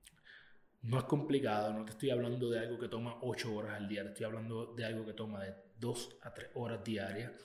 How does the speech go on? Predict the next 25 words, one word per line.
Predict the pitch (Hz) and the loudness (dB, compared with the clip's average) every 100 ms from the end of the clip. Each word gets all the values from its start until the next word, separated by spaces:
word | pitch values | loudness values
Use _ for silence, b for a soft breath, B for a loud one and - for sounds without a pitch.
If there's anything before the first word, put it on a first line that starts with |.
| B B | B B
Depende | - 135 117 117 120 156 156 131 | 8 10 10 8 4 2 0 -2
el | 117 | 0
día, | 117 127 190 220 | 4 4 4 2
obviamente, | 104 107 107 107 - 160 | 0 -2 -2 -4 0 0
y | 113 | 2
para | 120 110 117 | 2 2 2
esto, | 127 - | 2 2
pues, | 135 117 | 2 2
planifico | 110 104 - - 123 - - B B B B B | -2 -4 0 4 4 4 0 B B B B B
mi | 139 127 | 2 6
día | 123 139 147 | 8 8 6
para | 120 107 107 | 2 2 0
asegurarme | - 117 110 127 175 185 | -2 0 2 4 6 4
de | 185 135 127 | 2 4 6
que | 127 110 | 6 6
yo | 131 156 | 8 8
estoy | 151 - - 127 | 6 0 2 4
en | 151 - | 2 0
control | 135 117 - 127 127 110 - - | 0 0 4 6 6 2 -4 -12
de | - 110 | -10 -6
mi | 107 | -4
tiempo | 98 101 104 98 | -4 -6 -4 -4
libre. | 92 85 - B B B B B B B B B B B B B - - _ _ _ - | -4 -8 -12 B B B B B B B B B B B B B -20 -20 _ _ _ 4
Por | 117 | 4
favor, | - - 95 101 107 | 6 2 2 2 0